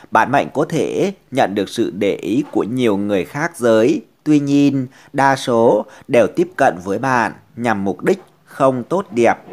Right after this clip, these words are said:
Vì vậy, với bạn tuổi Tý, bạn hãy chủ động giữ khoảng cách với họ. Bên cạnh đó, trong cái vận trình ngày chủ nhật này đối với bà tuổi Tý á, bạn lại đang gặp được ngày có chính ấn chiếu mệnh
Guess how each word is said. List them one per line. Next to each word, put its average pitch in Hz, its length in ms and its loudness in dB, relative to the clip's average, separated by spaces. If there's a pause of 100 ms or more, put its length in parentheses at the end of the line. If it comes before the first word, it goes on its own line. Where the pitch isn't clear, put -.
(140)
Vì 113 160 0
vậy, 95 340 0
với 101 100 -6
bạn 123 180 0
tuổi 95 160 -6
Tý, 117 340 -2 (300)
bạn 117 120 0
hãy 110 220 -4
chủ 95 160 -4
động 113 340 0 (200)
giữ 113 200 0
khoảng 98 300 -6
cách 180 340 -6
với 107 160 -4
họ. 127 540 2 (1800)
Bên 170 220 2
cạnh 139 260 2
đó, 107 420 4 (200)
trong 170 120 0
cái 180 80 2
vận 147 300 2
trình 110 180 0
ngày 107 160 0
chủ 95 140 -6
nhật 123 340 -2
này 107 300 0
đối 92 160 0
với 151 80 0
bà 156 140 2
tuổi 101 180 -6
Tý 110 320 0
á, 208 160 2 (240)
bạn 120 200 0
lại 110 160 0
đang 156 240 0
gặp 120 200 0
được 110 300 2
ngày 104 440 0 (160)
có 131 200 4
chính 135 180 -4
ấn 127 360 -4
chiếu 131 200 -4
mệnh 135 340 0